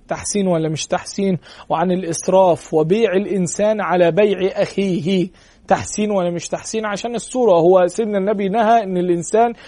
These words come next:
يبيع على بيع اخيه. يعني معناها ايه؟ انا اروح، انا واستاذ احمد ماشيين، فانا لقيت تاجر بيبيع، بيبيع علبة المناديل دي بخمسة جنيه،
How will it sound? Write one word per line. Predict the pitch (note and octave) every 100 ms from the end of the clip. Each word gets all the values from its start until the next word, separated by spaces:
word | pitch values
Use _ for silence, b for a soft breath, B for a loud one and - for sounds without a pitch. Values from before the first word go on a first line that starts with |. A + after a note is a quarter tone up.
| B -
يبيع | F#3 A3 A3
على | F#3+ F#3+
بيع | G#3+ F#3+ F3+
اخيه. | - G3+
يعني | F3 F3
معناها | E3+ E3 G3 F3
ايه؟ | F#3 G3 G3+ F#3+
انا | F3+ F3+
اروح، | F#3 G#3 -
انا | F3 G3 F3+
واستاذ | F3 - G3 G3
احمد | G#3+ F#3+
ماشيين، | F3+ E3+ - G#3+ A#3 B B B B
فانا | G3 G3
لقيت | F#3+ F#3+ G3 -
تاجر | G#3 G3+ F3+
بيبيع، | E3 E3+ G3 F3 E3+ E3+
بيبيع | E3+ F3+ F#3+
علبة | F3+ F#3+ F3+ F3
المناديل | F3 F3 F3 G#3 G3
دي | G#3+
بخمسة | - G3+ F#3 F#3+
جنيه، | F#3+ F#3 E3+